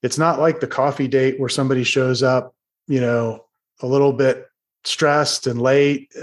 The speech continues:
because they just were running from another meeting, and then they gotta leave early for the next meeting, and you agree to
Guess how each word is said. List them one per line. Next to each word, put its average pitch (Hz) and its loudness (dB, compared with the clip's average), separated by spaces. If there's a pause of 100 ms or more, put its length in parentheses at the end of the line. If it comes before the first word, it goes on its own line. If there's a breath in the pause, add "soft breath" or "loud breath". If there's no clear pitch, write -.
because 123 -6
they 117 -6
just 131 -8
were 139 0
running 131 0
from 127 -4
another 131 -2
meeting, 131 -2 (240 loud breath)
and 120 -4
then 127 0
they 123 0
gotta 123 2
leave 139 4
early 131 2 (280 soft breath)
for - -2
the 127 2
next 131 0
meeting, 131 0
and 117 -4
you 117 -4
agree 131 0
to 127 0